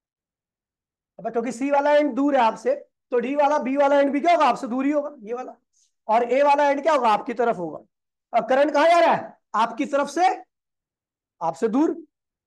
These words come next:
यानी एक बाहर की तरफ होगा और B क्या होगा? अंदर की तरफ होगा। यानी current कहां जा रहा है? अंदर। Current कहां जा रहा है? अंदर। Force की value क्या होगी? पहले ये बताओ, force की value क्या होगी? मैं जिससे पूछूंगा वही बताएगा।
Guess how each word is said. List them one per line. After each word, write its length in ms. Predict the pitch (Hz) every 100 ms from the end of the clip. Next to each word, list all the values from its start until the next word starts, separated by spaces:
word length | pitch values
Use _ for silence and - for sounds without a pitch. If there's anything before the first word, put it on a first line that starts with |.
| 180
यानी 240 | 233 262
एक 400 | 262 240 294 294
बाहर 320 | 202 196 185 262
की 120 | 294
तरफ 220 | 302 320
होगा 280 | 311 330 349
और 300 | - 233 226
B 160 | 220
क्या 140 | 262 320
होगा? 420 | 330 285 - - _ _ _ -
अंदर 280 | 196 233 277
की 100 | 285
तरफ 180 | 285 269
होगा। 140 | 277
यानी 140 | 285
current 260 | 285 262 269
कहां 160 | 254 302
जा 60 |
रहा 120 | 302
है? 80 | 233
अंदर। 440 | 240 254 208 151 - -
Current 200 | 262 277
कहां 120 | 294
जा 100 | 320
रहा 100 | 349
है? 220 | 403 392 _ _ _ _ _ _
अंदर। 300 | 214 214 190 - _ _ _ _ _ _ _ _ _ _ _ _
Force 200 | 254 269
की 60 | 311
value 220 | 294 302
क्या 100 | 285
होगी? 120 | 196
पहले 300 | 170 - 254
ये 60 | 262
बताओ, 260 | 254 254
force 240 | 254 269 262
की 80 | 269
value 220 | 226 -
क्या 120 | 185
होगी? 120 | 175
मैं 120 | 208
जिससे 220 | 220 - 233
पूछूंगा 280 | 247 269
वही 100 | 269
बताएगा। 440 | 214 185 165 156